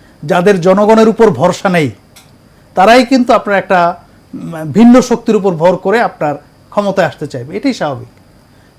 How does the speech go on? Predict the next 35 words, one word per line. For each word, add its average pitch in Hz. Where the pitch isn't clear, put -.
কিন্তু 202
এখন 247
যেটা 202
আপনার 180
আশার 208
বিষয় 196
হচ্ছে 180
যে 208
এই 202
জুলাই 175
বিপ্লবের 214
মাধ্যমে 202
যে 165
জিনিসটা 175
অর্জিত 160
হয়েছে, 160
যেমন 185
ধরেন 185
আগে 175
হাসিনার 226
যে 196
ফ্যাসিস্ট 226
গভর্নমেন্ট 185
ছিল, 196
তারা, 180
আহ, -
সিভিল 196
অ্যাডমিনিস্ট্রেশন 180
বলেন, 165
পুলিশ 185
অ্যাডমিনিস্ট্রেশন 170
বলেন, 156
জুডিশিয়ারি 202
বলেন, 170
এর 240